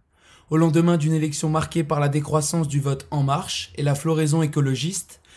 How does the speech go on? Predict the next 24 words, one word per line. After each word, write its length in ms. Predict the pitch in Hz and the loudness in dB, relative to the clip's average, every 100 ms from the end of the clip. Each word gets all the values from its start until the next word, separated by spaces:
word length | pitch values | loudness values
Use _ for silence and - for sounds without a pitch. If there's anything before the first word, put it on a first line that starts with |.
| - - | -20 -2
Emmanuel 340 | 165 170 170 | 2 4 4
Macron 380 | 156 160 151 214 | 4 0 -2 -4
a 60 | 185 | -2
soigneusement 520 | - 170 160 147 151 | 0 0 2 0 0
animé, 540 | 151 151 156 180 233 - | 0 0 0 -2 -4 -8
dans 120 | 139 | 0
les 120 | 147 139 | 2 2
jardins 320 | 160 156 196 | 2 0 0
de 80 | 160 | 2
l'Élysée, 680 | 151 151 143 131 175 220 - _ - - | 2 0 0 0 -2 -2 -12 _ -20 -10
sa 160 | - 151 | -4 0
grand-messe 400 | 139 175 214 214 | 2 2 0 -2
pour 160 | 156 | 0
le 80 | 170 | 0
climat. 480 | 165 165 151 151 - - _ - - | 0 0 0 -2 -8 -20 _ -20 -10
Ciel 300 | - 165 143 | -2 0 2
bleu, 420 | 131 165 185 254 - | 2 0 0 -4 -6
ombre 260 | - 170 175 | 0 2 4
et 40 | |
lumière, 640 | 156 151 147 151 190 - - _ | 2 4 4 2 0 -10 -20 _
herbe 260 | 170 156 151 | -2 2 0
fraîche, 560 | - 156 185 - - _ _ _ _ | 0 -4 -4 -10 -14 _ _ _ _
pensée 320 | 175 175 - | 0 0 0
printemps. 500 | - 190 190 175 165 | -4 -4 -2 -2 -4